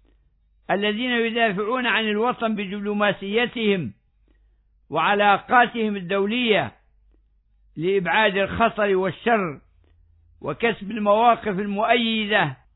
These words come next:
والمؤيدة والداعمة بالسلاح. ومنا رجال الشرطة والأمن والموظفون والعمال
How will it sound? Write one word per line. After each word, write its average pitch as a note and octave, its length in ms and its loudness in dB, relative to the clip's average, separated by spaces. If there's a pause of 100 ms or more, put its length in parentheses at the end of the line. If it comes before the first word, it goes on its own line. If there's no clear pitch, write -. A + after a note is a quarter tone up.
(1400)
والمؤيدة A3 1800 0 (340)
والداعمة G#3 640 0
بالسلاح. G3 840 -2 (1700)
ومنا G3+ 840 0
رجال F#3+ 380 0
الشرطة G#3 640 -4
والأمن G#3 580 0 (920)
والموظفون G3 880 -2
والعمال G#3 880 2